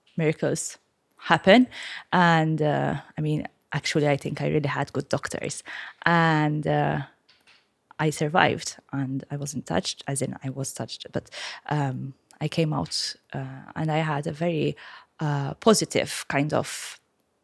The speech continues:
reaction to that. So I wanted to start prioritizing, prioritizing myself, my life, um, and even strengthen my activism. Um, a second surgery happened in twenty twenty.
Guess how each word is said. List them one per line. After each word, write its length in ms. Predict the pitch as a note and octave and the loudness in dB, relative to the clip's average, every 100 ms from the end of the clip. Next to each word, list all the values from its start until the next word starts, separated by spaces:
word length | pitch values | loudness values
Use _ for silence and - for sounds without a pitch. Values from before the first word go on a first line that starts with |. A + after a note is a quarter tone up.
| _ _ _ _ _ _ _ - | _ _ _ _ _ _ _ 0
reaction 580 | F#3 D#3+ C#3 - E3 B3+ | 4 6 4 2 4 4
to 140 | - | 4
that. 480 | D3 - A3+ - - | -2 -2 -2 -6 -18
So 240 | - E3 D#3 | -8 -2 0
I 100 | D3+ | 2
wanted 340 | D#3 - - | 0 -6 -10
to 240 | - D3+ D3 | -4 -4 -4
start 320 | - - D3 - - | -4 0 0 -2 -8
prioritizing, 640 | C#3+ D3 - D3+ D3 D3 - _ | -6 -4 -4 -4 -4 -6 -12 _
prioritizing 640 | D3+ D3+ D3+ - D3 D3 | 0 2 0 -2 -4 -2
myself, 520 | C#3+ C#3 - G3+ F#3+ | -4 -2 6 6 6
my 120 | - C#3 | 0 0
life, 320 | D3+ D#3 - - - - - - | 0 0 -4 -10 -10 -10 -10 -6
um, 500 | - E3 D#3 D3+ D3 - | 0 2 2 0 -4 -2
and 340 | D3 D#3 - | 0 0 -2
even 280 | - D3+ D#3 | -6 -4 -4
strengthen 380 | - D#3+ - D3+ | -2 -2 -2 -4
my 100 | C#3 | -4
activism. 680 | - D#3+ A3+ G#3 A#3+ A#3+ B3 - - - - | -4 0 4 6 6 6 2 -12 -20 -10 -4
Um, 600 | E3+ D#3+ D3+ D3 D3 C#3 _ - | 0 0 -2 -4 -6 -10 _ -4
a 60 | |
second 260 | E3 - A#3+ | 2 4 4
surgery 340 | - F3 E3+ | 4 4 2
happened 340 | E3 F3 E3 D#3+ | -2 -2 -4 -4
in 80 | D#3+ | -4
twenty 240 | E3 E3 | -4 -6
twenty. 500 | - F3+ F#3 G#3+ C4 | 0 2 4 6 6